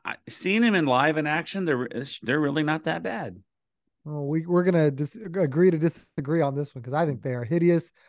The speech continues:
Speaker 2: on pictures. I think they're hideous on a broadcast. I think they're hideous any way you can get 'em.
Speaker 1: But, like, they're still foul as far as,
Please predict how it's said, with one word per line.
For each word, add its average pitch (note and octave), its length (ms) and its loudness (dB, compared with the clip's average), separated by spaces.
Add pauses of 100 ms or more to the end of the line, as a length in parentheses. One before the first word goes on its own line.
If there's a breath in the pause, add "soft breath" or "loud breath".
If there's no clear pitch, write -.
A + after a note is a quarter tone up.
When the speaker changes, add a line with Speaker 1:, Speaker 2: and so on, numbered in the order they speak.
(200 soft breath)
Speaker 2:
on C#3+ 140 -6
pictures. A#3+ 480 4 (240 soft breath)
I E3+ 60 -4
think E3+ 160 -2
they're D#3 120 -2
hideous E3 520 0 (300)
on D3 120 -6
a C3+ 40 -8
broadcast. F#3+ 580 2 (240 soft breath)
I E3+ 60 -4
think F3 120 -4
they're D#3 140 -2
hideous D3 480 -2 (420)
any G3+ 240 4
way F3+ 240 6
you D#3 200 2
can C#3+ 120 -6
get B2 160 -6
'em. A2 120 -10 (1120)
Speaker 1:
But, C3 500 0 (1120)
like, G2 240 -6
they're A2+ 140 0
still B2 300 0
foul A2+ 400 4
as F#2 160 0
far G2+ 320 0
as, E2 400 -10